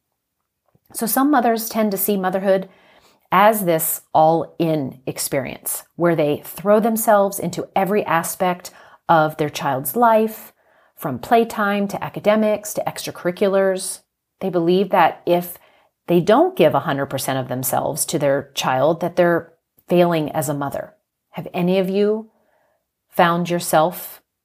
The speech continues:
in that situation? While, of course, it's admirable to want to be the best parent possible, and I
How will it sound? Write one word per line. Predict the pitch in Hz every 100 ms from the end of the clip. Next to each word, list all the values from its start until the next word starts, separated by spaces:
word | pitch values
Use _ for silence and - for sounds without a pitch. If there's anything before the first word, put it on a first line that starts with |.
| _ _ -
in | 170
that | 147 -
situation? | 202 196 214 220 220 233 240 240 _ _ _ _ _ _ _ _ _
While, | 208 190 180 170 _
of | 180 -
course, | - 220 - - - - _ _
it's | 185 -
admirable | 190 190 175 151 - - _ -
to | 196
want | 180 180
to |
be | 170 196 170
the | 165
best | 165 160
parent | - 160 151
possible, | - 156 160 143 139 -
and | 170
I | 151